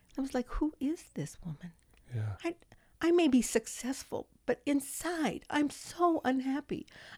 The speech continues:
Speaker 1: Everything in my life is being done based on my fears.
Speaker 2: Yeah.
Speaker 1: It's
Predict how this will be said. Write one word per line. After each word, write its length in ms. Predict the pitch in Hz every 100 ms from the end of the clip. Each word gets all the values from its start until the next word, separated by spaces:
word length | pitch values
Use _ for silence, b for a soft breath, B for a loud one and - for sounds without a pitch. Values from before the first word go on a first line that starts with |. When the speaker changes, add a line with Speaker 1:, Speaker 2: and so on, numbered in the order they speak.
| b -
Speaker 1:
Everything 500 | 320 339 330 330 277
in 120 | 262
my 160 | 226 226
life 400 | 226 269 339 -
is 140 | 196
being 540 | - 220 220 202 196 170
done 400 | 220 277 226 220 - _ _ -
based 260 | 254 -
on 180 | 269 269
my 120 | 262 269
fears. 680 | - 262 359 - - - 110 104
Speaker 2:
Yeah. 80 | 104 92 B -
Speaker 1:
It's 180 | 330